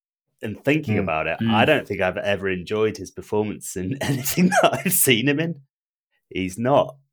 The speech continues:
Speaker 1: a likable on-screen persona to me. He's got that sort of sarky college boy persona that he, he always seems to do on screen to me. And it
Speaker 2: Yeah.
Speaker 1: really clashes with the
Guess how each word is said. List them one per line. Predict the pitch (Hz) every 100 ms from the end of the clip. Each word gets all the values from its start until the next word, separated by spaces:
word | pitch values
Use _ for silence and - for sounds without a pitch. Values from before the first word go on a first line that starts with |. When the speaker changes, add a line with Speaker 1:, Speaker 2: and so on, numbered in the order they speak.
| _ _
Speaker 1:
a | 110
likable | 101 92 90 95 92 87 87
on-screen | 87 82 - - 85 82 -
persona | 92 - 90 110 135 139 - -
to |
me. | 120 143 139 _ _ _
He's | 117 107
got | 123 -
that | 107 -
sort | 113 98 92
of | 92 80 - - -
sarky | - 110 98 90 - 98 90 85 85 85 82 - _ _
college | - 104 107 101 - -
boy | 110 107 101
persona | 110 - 104 107 113 120 120 _ _ _ _ _
that | 78
he, | 80 80
he | 101
always | 104 90 -
seems | 90 82 -
to | 85
do | 90
on | 95 95
screen | - 104 104 101
to | 101
me. | 104 117 _ _ _
And | 104 95 87 -
it | 92 101
Speaker 2:
Yeah. | 95 98
Speaker 1:
really | 98 107 113 107 92
clashes | - - 110 104 - 87 76 71 - -
with | 80 -
the | 85